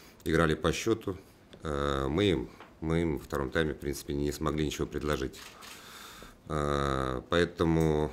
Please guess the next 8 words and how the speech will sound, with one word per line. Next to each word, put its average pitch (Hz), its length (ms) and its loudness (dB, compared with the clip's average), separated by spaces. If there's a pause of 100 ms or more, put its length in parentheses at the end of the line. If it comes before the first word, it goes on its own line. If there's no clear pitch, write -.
(120)
я 85 140 2
бы 78 80 4
поделил 73 380 0
конкретно 73 580 0
игру 65 200 -4
на 64 360 -4 (580)
две 76 220 0
части. 107 480 0